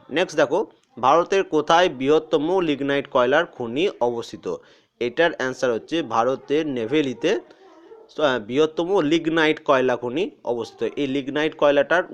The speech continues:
মনে রাখবে। নিচের কোন বছরকে দরিদ্র দূরীকরণ বর্ষ বলা হয়? দরিদ্র দূরীকরণ বর্ষ বলা হয় উনিশশো পঁচানব্বই সালকে। তারপরে দেখো, ইউট্রিফিকেশন কি? ইউট্রিফিকেশন হচ্ছে এক প্রকার জলদূষণ।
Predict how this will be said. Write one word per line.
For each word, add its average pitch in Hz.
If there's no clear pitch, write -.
মনে 123
রাখবে। 92
নিচের 156
কোন 190
বছরকে 180
দরিদ্র 143
দূরীকরণ 143
বর্ষ 117
বলা 127
হয়? 90
দরিদ্র 135
দূরীকরণ 139
বর্ষ 127
বলা 123
হয় 151
উনিশশো 127
পঁচানব্বই 123
সালকে। 95
তারপরে 190
দেখো, 185
ইউট্রিফিকেশন 180
কি? 123
ইউট্রিফিকেশন 143
হচ্ছে 139
এক 113
প্রকার 147
জলদূষণ। 110